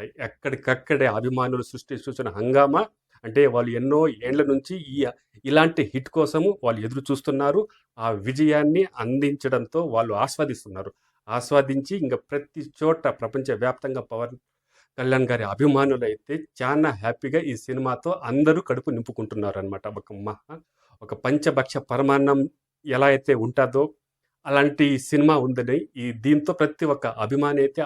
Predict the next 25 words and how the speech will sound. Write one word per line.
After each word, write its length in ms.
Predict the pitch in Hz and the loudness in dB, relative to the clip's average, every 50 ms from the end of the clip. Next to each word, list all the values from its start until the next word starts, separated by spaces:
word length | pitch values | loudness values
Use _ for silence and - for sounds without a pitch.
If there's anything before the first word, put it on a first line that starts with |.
| - - | -6 -8
ఆనందం 360 | 101 104 107 113 113 117 123 120 | -10 -8 -8 -6 -6 -6 -6 -6
వ్యక్తం 300 | 107 104 _ - 127 117 | -8 -10 _ -12 -14 -8
చేస్తున్నారు. 540 | 110 123 117 - - 135 127 127 135 175 214 214 _ _ _ _ _ 120 131 | -6 -6 -6 -4 -4 -2 2 2 2 2 2 -2 _ _ _ _ _ -10 -8
ఇంకంతేకాకుండా 840 | 127 120 131 135 143 - - - 185 160 180 165 160 160 165 156 165 | -2 0 0 0 0 0 2 2 4 6 8 6 6 6 2 2 4
ఇంకొక 320 | 151 151 156 160 156 - 135 | 4 4 4 2 2 0 -6
బ్రేకింగ్ 400 | 110 - 147 156 156 156 160 147 | -2 4 4 4 4 4 2 2
న్యూస్ 180 | 147 147 135 - | 2 2 0 0
ఏంటంటే 420 | 135 120 120 117 120 110 110 - 156 160 131 110 113 | -2 -2 0 -2 -2 -2 -2 0 0 0 0 0 0
ఓజీ 380 | 135 156 160 156 143 - 156 165 - | 2 2 2 2 0 -2 -2 -2 -4
సీక్వెల్ 540 | - - 147 147 294 - - 156 151 147 123 | -4 -6 -6 -6 -6 -8 -6 -6 -4 -4 -2
ఉంది. 400 | 123 131 127 117 107 123 127 113 98 - _ _ _ _ _ _ _ _ _ _ _ _ - | -2 -2 -4 -4 -4 -4 -4 -6 -8 -12 _ _ _ _ _ _ _ _ _ _ _ _ -8
ఇది 160 | 151 135 160 156 | -4 -4 -2 -2
అఫీషియల్‌గా, 580 | 151 147 - 170 165 180 175 160 160 156 180 208 - _ _ _ _ _ _ _ _ _ _ _ - | -2 -2 -2 -2 0 2 2 2 4 2 0 0 -2 _ _ _ _ _ _ _ _ _ _ _ -8
అఫీషియల్‌గా 420 | 135 151 - - 175 165 165 196 - | -6 -2 4 6 6 8 6 4 4
అనౌన్స్‌మెంట్ 480 | - 143 156 165 160 - 156 151 147 151 | 4 4 4 4 4 4 2 2 4 4
అయితే, 280 | 147 143 143 - 196 202 196 - _ _ _ _ - | 4 4 6 6 6 6 6 2 _ _ _ _ -6
అనౌన్స్‌మెంట్ 420 | 135 143 165 160 165 170 151 147 - | -2 0 2 2 2 2 0 2 2
కూడా 140 | 185 185 | 2 2
ఇచ్చేశారనమాట. 640 | 160 - - 196 165 - 147 120 110 101 98 95 _ - - _ _ _ _ _ _ _ _ _ - | 4 6 6 6 6 6 4 0 -2 -4 -8 -12 _ -20 -20 _ _ _ _ _ _ _ _ _ -2
So 60 | 160 156 | 0 4
కాబట్టి 460 | 151 147 139 139 143 143 - 202 220 226 - _ _ _ _ - | 6 6 6 6 4 0 0 -2 -2 -2 -4 _ _ _ _ -10
ఈ 80 | 131 131 120 127 | -8 -4 0 4
ఓజీ 300 | 147 175 180 170 196 190 - | 4 4 4 2 -2 -6 -4
ఇలా 180 | 190 156 156 143 | 0 4 4 4
ఉందంటే 400 | 143 131 127 123 117 110 - 160 | 4 4 2 -2 -4 0 0 0